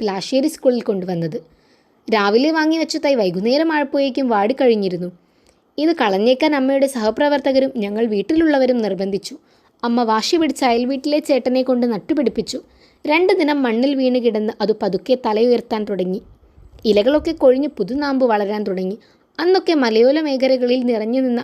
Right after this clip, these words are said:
ബ്രെഡ് ഫ്രൂട്ടിന് ചേട്ടന്മാരുടെ ചക്ക എന്നാണ് ഞങ്ങൾ വിശേഷിപ്പിച്ചിരുന്നത്. കുറഞ്ഞ കാലം കൊണ്ട് അതിജീവിച്ചു വന്ന തൈക്ക് അമ്മ ചാണകപ്പൊടി വിതറുമായിരുന്നു.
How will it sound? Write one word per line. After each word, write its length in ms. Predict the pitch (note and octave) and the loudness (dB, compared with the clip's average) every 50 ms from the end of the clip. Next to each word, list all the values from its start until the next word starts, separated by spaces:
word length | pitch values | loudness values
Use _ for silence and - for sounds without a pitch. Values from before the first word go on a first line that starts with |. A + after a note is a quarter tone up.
| - _ - | -6 _ -8
ബ്രെഡ് 280 | F3+ A3 A3 G#3+ - - | -4 -2 -4 -4 -4 -2
ഫ്രൂട്ടിന് 400 | - C#4 C4 B3 C#4 C4+ C4+ C4+ - | -2 -2 -2 0 -2 -2 -2 -2 0
ചേട്ടന്മാരുടെ 600 | - A#3 A3 - D4 D4+ D#4 D#4 D#4 D#4 D#4 D#4 D4 - | 0 0 0 0 0 0 0 0 0 -2 -2 -4 -4 -4
ചക്ക 260 | C#4+ B3+ - - C#4+ C#4 - B3+ | -6 -6 -6 -8 -8 -4 -2 -2
എന്നാണ് 240 | A#3 A#3 A#3 A#3 A#3 B3 | 0 0 0 0 0 0
ഞങ്ങൾ 260 | A#3 G#3 G#3 A3+ B3+ C4+ | -2 -2 -2 -2 -2 -2
വിശേഷിപ്പിച്ചിരുന്നത്. 840 | C4 - C4+ B3 - - A3 A#3 G#3 - A3 F#3+ G3 F#3+ F#3+ F#3+ C4+ - _ _ _ _ _ _ _ _ _ _ _ _ | -2 -2 -2 -2 -2 -2 -4 -4 -4 -4 -4 -6 -6 -6 -10 -10 -12 -16 _ _ _ _ _ _ _ _ _ _ _ _
കുറഞ്ഞ 300 | - D#4+ E4+ E4+ E4+ F4+ F#4+ E4+ | 0 2 2 2 2 2 2 2
കാലം 240 | E4+ D4+ C#4 C#4 C#4 C#4 | 2 2 2 0 0 0
കൊണ്ട് 140 | C4+ C4 C4 - - A3+ | 0 0 0 -2 -2 -4
അതിജീവിച്ചു 520 | G#3 G3+ A3+ G3+ B3+ C4+ C4 C4+ C4 - D4+ | -2 -2 -2 -2 -2 -2 -2 -2 -4 -6 -4
വന്ന 180 | C4 A#3 A#3 A#3 A#3 | -4 -2 -4 -2 -2
തൈക്ക് 280 | A3+ G#3+ G3 - - D4 - - | -2 -2 -4 -4 -8 -12 -12 -8
അമ്മ 180 | A#3+ G#3+ G#3+ A3+ | -6 -4 -4 -4
ചാണകപ്പൊടി 640 | G#3+ - A#3 G#3+ G#3 G3+ A3 A#3 C4+ B3+ C#4+ C4+ C4 C4 | -4 -4 -4 -4 -4 -4 -2 -2 -2 -2 0 0 0 0
വിതറുമായിരുന്നു. 600 | B3+ A3+ A3+ A#3 A3 A3 G#3 G3+ G3 F#3+ F#3+ F#3 | 0 2 2 0 0 0 0 -2 -2 -2 -4 -8